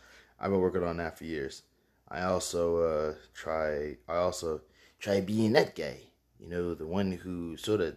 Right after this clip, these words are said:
does shifty work. <clears throat> Yeah, when I was younger, I used to, like, w-, always wanna do, like, impersonations of people, and it was really, really, really hard to do because, um, oh wait, I, I, I wanna,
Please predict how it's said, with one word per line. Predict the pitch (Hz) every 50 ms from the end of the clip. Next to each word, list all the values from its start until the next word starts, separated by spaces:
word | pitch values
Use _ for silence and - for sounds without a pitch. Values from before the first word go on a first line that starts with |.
| -
does | - 123 160 147 123 -
shifty | - - - - 160 160 - - 131 110
work. | 143 156 - - - - - _ _ _ _ _ _ _ _ _ _ _ _ _ _ _ _ _ _ _ _ _ _ _ _ _ _ _ _ _ _ _ _ _ _ _ _ _ _ _ _ _ _ _ _ _ _ _ _ _ _ -
<clears throat> | - 139 123 110 95 80 - - - - _ _ _ _ _ _ _ _ _ _ _ _ _ _
Yeah, | - 90 90 90 90 85 82 82
when | 82 82 90 87
I | 92
was | 90 85 80
younger, | 85 87 87 82 82 80
I | 80
used | 82 87 87 - -
to, | 80
like, | 82 80 80 - - - _
w-, | - 85 82 -
always | - 90 85 85 87 87 85 85 80
wanna | 85 85 85 82
do, | 76 87 87
like, | 82 82 - -
impersonations | 87 - 90 85 - - 80 76 80 80 - 85 82
of | 87 -
people, | 98 92 92 95 90 92 90 - - - - _ _ _ -
and | - 82 85
it | 82
was | 80 76 76 - 62 - _
really, | 110 139 160 151 143 139
really, | 135 131 123
really | 120 117 110 101 101
hard | 101 101 98 95 82
to | 82
do | - - 90 90 90 85
because, | 85 87 - - 90 85 82 80 80
um, | 78 80 80 80 78 78 78 80 - _ _ - _ _ _ _ - _ _ _ _ _ _ _ _ _ _ _ _ _ _ _ _ _ _ _ _ - -
oh | 92
wait, | 82 85 80 76 67
I, | 92 87 -
I, | - 95
I | 82 - 95 92
wanna, | 92 92 107 131 139 131 113 95